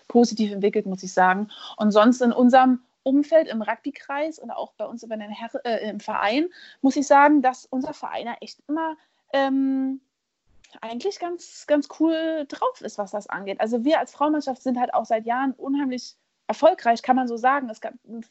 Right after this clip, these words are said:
so eine, so eine Strecke von fünf, sechs Jahren, wo wir, ähm, unsere Liga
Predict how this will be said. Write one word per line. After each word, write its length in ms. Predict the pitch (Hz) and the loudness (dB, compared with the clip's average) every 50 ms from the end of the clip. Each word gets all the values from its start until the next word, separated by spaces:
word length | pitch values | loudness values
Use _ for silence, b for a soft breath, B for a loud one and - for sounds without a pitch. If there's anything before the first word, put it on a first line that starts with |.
| _ _ - 226 233 - _ - 226 220 220 220 | _ _ -14 -14 -14 -12 _ -8 -6 -6 -6 -6
so 140 | 202 220 226 | -2 2 2
eine, 300 | 220 220 214 214 214 208 | 2 4 2 0 0 0
so 80 | 220 | -2
eine 100 | 214 214 | -4 -4
Strecke 340 | 220 - - - 247 - 262 | -6 -6 -2 -2 -2 -2 -2
von 240 | - - 254 240 233 | 2 4 4 4 4
fünf, 260 | - - 262 269 262 | 0 0 0 0 0
sechs 300 | - - 254 254 - - B B B B B B B B B | 2 -2 -2 -2 -2 -14 B B B B B B B B B
Jahren, 360 | - 214 226 220 247 269 262 226 | 2 4 6 6 6 4 4 0
wo 140 | 247 233 | -2 -6
wir, 420 | 220 240 233 226 220 208 190 - - | -4 -4 -4 -4 -4 -6 -8 -10 -8
ähm, 360 | 220 226 220 214 214 208 208 - _ | -6 -6 -6 -6 -8 -14 -16 -12 _
unsere 340 | 233 233 226 - 220 226 | -8 -8 -6 -6 -6 -8
Liga 720 | 226 214 220 254 294 330 311 262 220 220 233 269 277 254 | -8 -4 0 0 0 0 0 -4 -4 -4 -6 -8 -8 -10